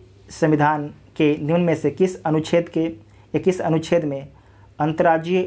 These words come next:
परिषद के गठन का प्रावधान है? दोबारा देखिएगा, भारतीय संविधान के निम्न में से किस अनुच्छेद में अंतर्राज्यीय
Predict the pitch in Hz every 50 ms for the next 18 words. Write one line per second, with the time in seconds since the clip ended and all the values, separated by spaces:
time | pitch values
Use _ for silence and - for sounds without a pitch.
0 | - - - 160 156 - 175 170 175 165 156 151 156 160 160 170 160 160 165 156
1 | 151 147 143 151 160 170 - - - - - - - - - - - 156 147 135
2 | 131 131 - - 147 139 143 147 151 151 156 160 156 151 160 202 - - - -
3 | - - - - - - - - - 143 143 147 - 208 208 214 202 185 160 165
4 | 175 180 180 - 180 180 180 - - 151 156 170 175 165 151 143 117 127 139 135
5 | - - - - - - - - - - - - - 196 208 202 - - 175 156
6 | 156 156 - 175 170 160 156 156 165 165 180 - - _ _ - 147 147 151 160
7 | 160 165 156 160 170 180 180 185